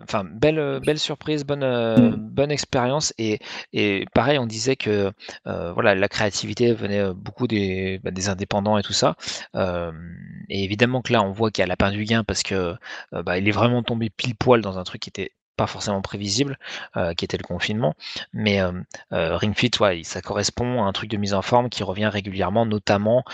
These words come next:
Speaker 1: euh, chez les, euh, personnes actives, euh, qui auront de moins en moins de temps pour faire le, le sport. Donc, euh, on sait que, évidemment, il y a une vraie vocation marketing, mais au-delà de ça,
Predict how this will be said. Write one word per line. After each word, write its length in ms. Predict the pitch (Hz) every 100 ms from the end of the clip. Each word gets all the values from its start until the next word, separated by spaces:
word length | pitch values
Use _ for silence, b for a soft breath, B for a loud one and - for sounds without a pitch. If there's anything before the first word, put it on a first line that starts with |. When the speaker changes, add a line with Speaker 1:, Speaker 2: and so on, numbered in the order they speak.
| B B
Speaker 1:
euh, 200 | 95 87
chez 280 | 90 - 104
les, 360 | 95 95 113 113
euh, 320 | 92 87 85
personnes 360 | - 92 104 98
actives, 460 | 92 - 113 113 113 B B B -
euh, 720 | 92 87 87 87 85 80 87
qui 300 | - 98 98
auront 240 | 90 98
de 60 | 95
moins 200 | 92 92
en 40 |
moins 100 | 90
de 60 | 87
temps 120 | 113
pour 140 | -
faire 140 | - 95
le, 200 | 90 90
le 160 | 92
sport. 280 | 92 - - - - B B -
Donc, 300 | 92 87 87
euh, 200 | 82 85
on 120 | 87
sait 220 | 90 113
que, 140 | - 90
évidemment, 480 | 87 95 92 90 110
il 60 |
y 20 |
a 40 | 90
une 100 | 92
vraie 160 | 107
vocation 360 | 107 110 107 117
marketing, 420 | 107 - - 127
mais 100 | 101
au-delà 320 | - 139 139
de 40 | 123
ça, 280 | - 131